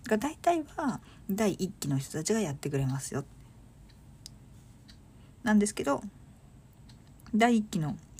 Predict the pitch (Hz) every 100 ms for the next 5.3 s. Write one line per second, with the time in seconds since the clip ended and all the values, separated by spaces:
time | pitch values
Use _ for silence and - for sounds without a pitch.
0 | - - 165 185 185 - - - - -
1 | - - - - - - - - 165 156
2 | 147 143 143 135 120 - - - - -
3 | 196 196 196 151 135 202 240 - - 151
4 | 170 175 170 165 147 - 139 143 143 143
5 | - 175 -